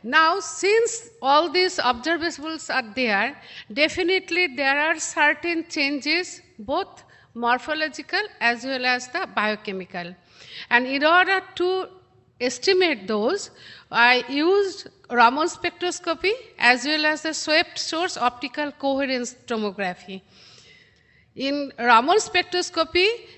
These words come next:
the spectral features allow us to identify molecules. This is the arrangement.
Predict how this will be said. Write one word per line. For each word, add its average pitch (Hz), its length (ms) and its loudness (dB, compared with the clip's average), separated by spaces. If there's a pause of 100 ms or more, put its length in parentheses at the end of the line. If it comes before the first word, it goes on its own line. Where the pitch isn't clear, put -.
the 247 140 -2
spectral 349 640 2
features 320 680 -2
allow 285 440 6
us 240 340 2
to 339 140 0
identify 269 600 0
molecules. 196 800 -6 (840)
This 277 220 -2
is 349 180 2
the 339 120 2
arrangement. 302 840 0